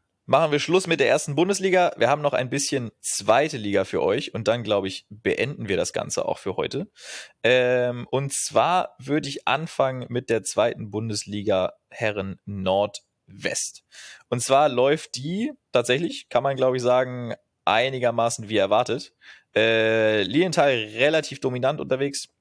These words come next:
Ähm, sechs Spieler, achtzehn Punkte,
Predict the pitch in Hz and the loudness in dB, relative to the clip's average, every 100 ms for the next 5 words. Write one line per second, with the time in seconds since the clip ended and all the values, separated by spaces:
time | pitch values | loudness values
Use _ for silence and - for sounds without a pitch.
0 | _ 110 110 110 107 107 107 104 120 - | _ 0 0 0 -6 -8 -6 -2 -2 -2
1 | - 127 123 - - 117 143 139 123 117 | -8 0 0 0 -10 -4 -4 -2 0 2
2 | 117 107 | 2 -2